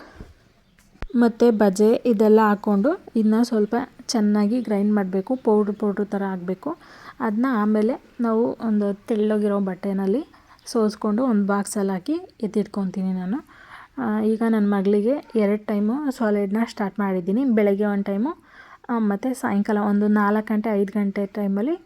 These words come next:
ಒಂದು ಟೈಮು ಕೊಡ್ತೀನಿ. ಒಂದು ನಾಲ್ಕು ಸ್ಪೂನ್ ಅಷ್ಟ್-, ಅಷ್ಟೇ ತಿನ್ನೋದವಳು, ಜಾಸ್ತಿ ಹೆಚ್ಚಿಗೆ ತಿನ್ನೋದಿಲ್ಲ. ಆ, ಮತ್ತು ನಾನಿಲ್ಲಿ ಶುಂಠಿ ಬೆಳ್ಳುಳ್ಳಿ ಪೇಸ್ಟ್ ಕೂಡ ಹಾಕ್ಕೊಂತೀನಿ. ನಾನು ಒಂದು ಬಾಕ್ಸಲ್ಲಿ ಹಾಕಿ ಫ್ರಿಜ್ಜಲ್ಲಿ ಎತ್ತಿಟ್ಕೊಂಡಿದ್ದೀನಿ.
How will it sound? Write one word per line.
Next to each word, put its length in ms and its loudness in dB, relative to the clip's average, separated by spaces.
ಒಂದು 200 0
ಟೈಮು 460 -4
ಕೊಡ್ತೀನಿ. 500 -2
ಒಂದು 300 2
ನಾಲ್ಕು 640 0
ಸ್ಪೂನ್ 460 -2
ಅಷ್ಟ್-, 300 -4
ಅಷ್ಟೇ 280 -2
ತಿನ್ನೋದವಳು, 720 -2
ಜಾಸ್ತಿ 340 -4
ಹೆಚ್ಚಿಗೆ 280 -2
ತಿನ್ನೋದಿಲ್ಲ. 480 -4
ಆ, 200 -2
ಮತ್ತು 300 -2
ನಾನಿಲ್ಲಿ 420 -2
ಶುಂಠಿ 220 2
ಬೆಳ್ಳುಳ್ಳಿ 400 4
ಪೇಸ್ಟ್ 300 -2
ಕೂಡ 160 -4
ಹಾಕ್ಕೊಂತೀನಿ. 800 -4
ನಾನು 280 0
ಒಂದು 400 0
ಬಾಕ್ಸಲ್ಲಿ 480 0
ಹಾಕಿ 300 -4
ಫ್ರಿಜ್ಜಲ್ಲಿ 460 0
ಎತ್ತಿಟ್ಕೊಂಡಿದ್ದೀನಿ. 840 -4